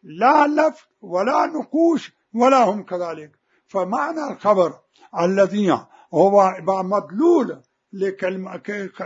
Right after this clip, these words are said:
خبر زرارة، ذلك المعنى يعيش في نفس الإنسان إذا كان ملتفتا، وإذا لم يكن ملتفتا هذا يتبخر ويروح،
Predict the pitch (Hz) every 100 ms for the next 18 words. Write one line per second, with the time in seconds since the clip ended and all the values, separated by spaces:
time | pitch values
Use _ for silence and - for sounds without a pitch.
0 | - - 190 185 185 196 190 202 254 339
1 | 269 _ _ - 190 196 196 202 208 214
2 | 269 254 180 170 170 247 - 240 208 _
3 | _ - 226 165 185 233 - 262 220 214
4 | 202 240 240 240 208 _ _ - 190 190
5 | 180 - 214 240 220 208 185 - 190 180
6 | 165 175 160 _ _ _ - 196 214 196
7 | 202 202 240 302 285 - 262 240 240 -
8 | 262 233 214 311 196 233 233 240 220 196
9 | 196 254 247 254 220 190 208 185 123